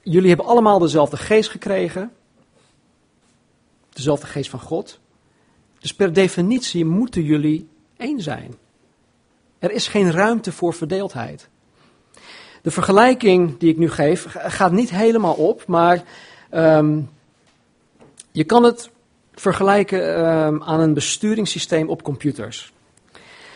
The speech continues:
Als je bijvoorbeeld een Microsoft Windows besturingssysteem hebt op je P C, dan zijn de softwareprogramma's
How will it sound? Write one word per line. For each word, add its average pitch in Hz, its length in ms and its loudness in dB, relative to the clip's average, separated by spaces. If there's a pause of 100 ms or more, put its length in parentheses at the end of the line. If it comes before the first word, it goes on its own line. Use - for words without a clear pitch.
(380)
Als 202 240 6
je 208 80 -2
bijvoorbeeld 147 800 0 (640)
een 139 440 -2 (540)
Microsoft 156 680 0
Windows 135 460 4
besturingssysteem 135 1600 -4
hebt 131 120 -8
op 135 140 -12
je 135 60 -14
P 123 140 -8
C, 131 320 -6 (1800)
dan 180 540 4
zijn 196 280 4
de 190 80 2
softwareprogramma's 175 1400 -2